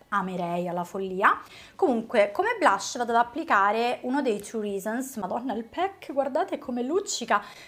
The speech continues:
Questi prodotti sono favolosi. Non amo particolarmente la parte glossata, trasparente, a modo illuminante, effetto wet sul viso, però i blush mi piacciono tantissimo perché in un certo senso hanno un finish non troppo luminoso, non troppo glow, motivo per cui c'è la parte invece sup-, super glossata accanto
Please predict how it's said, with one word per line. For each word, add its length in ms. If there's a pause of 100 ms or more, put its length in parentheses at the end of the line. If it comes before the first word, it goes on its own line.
Questi 220
prodotti 260
sono 200
favolosi. 680
Non 200
amo 180
particolarmente 720
la 80
parte 340
glossata, 640
trasparente, 680
a 40
modo 260
illuminante, 640
effetto 380
wet 340
sul 200
viso, 380 (320)
però 300
i 80
blush 320
mi 80
piacciono 340
tantissimo 460
perché 220
in 60
un 80
certo 360
senso 680 (320)
hanno 220
un 60
finish 440
non 240
troppo 500
luminoso, 600
non 180
troppo 400
glow, 360
motivo 300
per 140
cui 160
c'è 140
la 100
parte 280
invece 280
sup-, 320
super 300
glossata 520
accanto 640